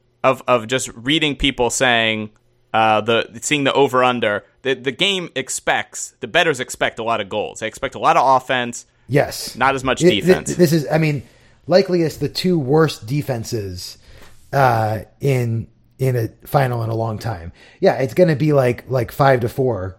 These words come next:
Speaker 2: probably, but I think Real's gonna win.
Speaker 1: Yeah, I got four to three for my, uh, birthday brother, and I think he scores all the goals. He has a
Speaker 2: I think that's totally, uh, totally plausible.
Speaker 1: Hat trick plus one.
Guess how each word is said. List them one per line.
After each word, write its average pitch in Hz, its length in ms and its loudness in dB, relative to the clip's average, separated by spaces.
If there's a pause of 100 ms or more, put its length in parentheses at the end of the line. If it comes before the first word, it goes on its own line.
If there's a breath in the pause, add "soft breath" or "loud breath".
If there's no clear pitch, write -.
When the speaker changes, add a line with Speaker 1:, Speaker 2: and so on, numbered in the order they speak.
Speaker 2:
probably, 104 500 -4
but - 160 2
I 151 140 4
think - 200 4
Real's 107 260 4
gonna 87 160 -6
win. 73 220 -14 (380)
Speaker 1:
Yeah, 92 220 -2 (100)
I 123 140 -2
got 135 200 0
four 156 240 2
to 170 80 -2
three 120 460 -4 (160)
for - 160 -8
my, 104 340 0
uh, 101 120 2
birthday 104 400 0
brother, 85 480 -6 (340)
and 104 100 -6
I 117 100 2
think 117 180 -6
he 113 80 -6
scores 101 320 -2
all 92 160 0
the 90 80 -4
goals. 78 420 -10 (320)
He - 80 -8
has 110 160 2
a - 160 -2
Speaker 2:
I 131 180 4
think - 460 -4
that's 120 200 0
totally, 107 600 -2 (140)
uh, 85 380 -8 (960 soft breath)
totally 104 300 -4
plausible. 73 440 -16 (200)
Speaker 1:
Hat 135 240 -2
trick - 280 -4
plus - 280 -2
one. 85 280 -2